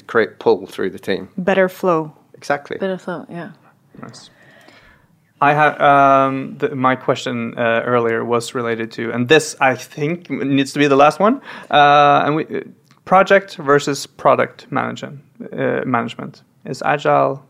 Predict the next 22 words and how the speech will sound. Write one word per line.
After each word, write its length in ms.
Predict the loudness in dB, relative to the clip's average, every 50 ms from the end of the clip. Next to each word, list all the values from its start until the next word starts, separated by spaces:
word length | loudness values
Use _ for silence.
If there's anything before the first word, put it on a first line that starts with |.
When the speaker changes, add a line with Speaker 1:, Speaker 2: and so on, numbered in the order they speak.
| _ _ _
Speaker 4:
either 360 | -8 -8 -6 -6 -6 -6 -8 -10 _
or 140 | -6 -6 -4
both? 240 | -2 0 -2 -2 -4 _ _ _ _ _ _ _ _ _ _ _ _ _ _ _ _ _ _ _ _ _ _ _ _ _ _ _ _ _ _ _ -20 _ _
Speaker 2:
Either 320 | -2 0 2 2 2 2
what? 340 | 2 2 2 2 0 -2 -4 _ _ _ _ _
Speaker 4:
Project 300 | 2 4 4 4 2 0
management, 580 | 0 0 -2 -2 -4 -10 -10 -12 -12 -12 -16 _ _ _ _ _ _ _ _ _
product 520 | 0 0 0 0 0 -4 -8 _ -20 -20 _ _
management. 500 | -12 -12 -12 -14 -18 -18 -18 -20 -20 -20 _ _ _ _ _ _ _ _ _ _ _ _ _ _ _ _ _ _ _ _ _ _ _ _ _ _ _ _ _ _ _ _ _ _ _ _ _ _ _ -6
Speaker 2:
Can 120 | -2 0 0
I 120 | 0 0
say 200 | 0 0 0 0
neither? 640 | 0 -2 -2 -2 0 2 2 2 2 0 -2 -8 -12 _ _ _ _ _
Speaker 4:
Right. 460 | -12 -2 0 0 0 0 -2 -4 -4
Okay, 380 | -6 -8 -4 -2 -2 0 0 0
good. 320 | 0 0 0 0 -2 -6 -12 _ _ _ _
Why? 180 | _ -2 -2 0
Speaker 2:
Uh, 40 | 0 -2 -4
the, 480 | -4 -4 -2 0 0 0 0 -2 -10 -16 -14 -14 -14 -14 -12 -14 -14 -4 -4
it's 200 | -4 -4 -2 0
a 40 | 2
methodology. 920 | 2 0 0 0 0 2 2 2 4 2 0 0 0 -2 -2 -2 -2 -4